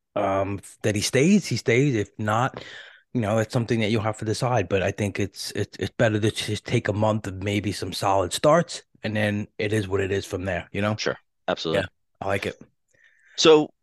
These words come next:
Speaker 2: so yeah, so after those three big guys, you know, I label this next group, like, the bargain bin in terms of, you know, as a pivot to paying up for those big three starters, there were,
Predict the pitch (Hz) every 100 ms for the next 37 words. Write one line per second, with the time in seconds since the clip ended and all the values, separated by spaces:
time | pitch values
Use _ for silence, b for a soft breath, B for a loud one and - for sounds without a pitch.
0 | - - 151 147 156 104 - 135 127 123
1 | - 123 131 175 160 139 143 - 127 139
2 | 127 110 90 95 90 87 95 - - -
3 | 110 92 101 104 123 120 117 101 101 -
4 | 107 110 - - 107 101 87 - - -
5 | 82 85 87 104 95 117 113 95 - 95
6 | 87 92 85 80 - - 90 76 82 90
7 | - 107 98 - - - 90 90 - 87
8 | 80 80 92 80 - - 92 92 - 82
9 | 80 80 78 - - - 85 85 87 82